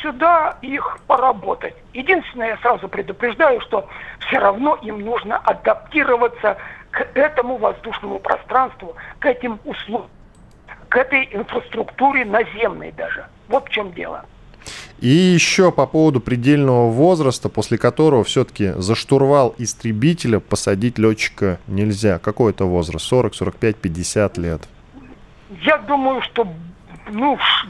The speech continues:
Speaker 1: до шестидесяти можно летать.
Speaker 2: До шестидесяти лет можно за штурвалом истребителя сидеть?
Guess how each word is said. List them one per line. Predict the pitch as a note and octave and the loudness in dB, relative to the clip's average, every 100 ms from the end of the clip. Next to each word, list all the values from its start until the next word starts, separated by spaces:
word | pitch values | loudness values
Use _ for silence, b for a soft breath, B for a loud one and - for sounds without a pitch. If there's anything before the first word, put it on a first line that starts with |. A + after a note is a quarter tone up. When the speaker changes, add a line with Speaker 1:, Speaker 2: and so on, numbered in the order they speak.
| E3 | -2
Speaker 1:
до | C#4 | -2
шестидесяти | - B3+ - C4+ G#3 G#3 - - - - - - - - | 0 -4 -4 -8 -6 -10 -10 -20 -20 -20 -20 -20 -20 -6
можно | A#3 A#3 F3 - F3+ | 0 2 0 -10 -12
летать. | - G3 | -12 -4
Speaker 2:
До | G3+ - G3+ | 4 6 6
шестидесяти | G3+ F#3+ - A3 F3+ - F3+ | 4 0 2 4 4 4 4
лет | F#3 A#3 | 4 4
можно | C#3+ F3+ G#3 E3+ | 4 4 4 2
за | C3+ | 2
штурвалом | C3+ D#3+ D#3 G3+ D#3+ | 2 4 6 4 4
истребителя | C3+ C3+ C#3 A3+ A3 | 0 0 0 2 2
сидеть? | E3+ C3+ A2+ F2+ | 2 0 0 0